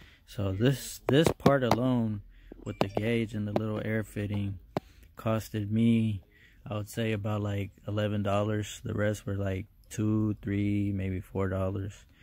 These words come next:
So, and plus tax, it cost me a total of, you know, uh, twenty dollars around there.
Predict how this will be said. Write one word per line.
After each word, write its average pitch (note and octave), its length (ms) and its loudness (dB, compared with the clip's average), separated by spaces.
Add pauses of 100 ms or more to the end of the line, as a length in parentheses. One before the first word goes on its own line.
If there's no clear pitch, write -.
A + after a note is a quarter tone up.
(340)
So, - 140 -6
and F#2+ 460 -2
plus G#2 260 -2
tax, G2+ 400 0
it G2+ 80 -4
cost - 340 -4
me G#2 140 0
a F#2+ 80 0
total G2+ 480 -2
of, F#2+ 380 0
you G2 80 -2
know, F#2+ 400 -2
uh, F#2 240 -2 (100)
twenty G2+ 260 -2
dollars G2 460 -2
around G2+ 240 -2
there. G2+ 280 -2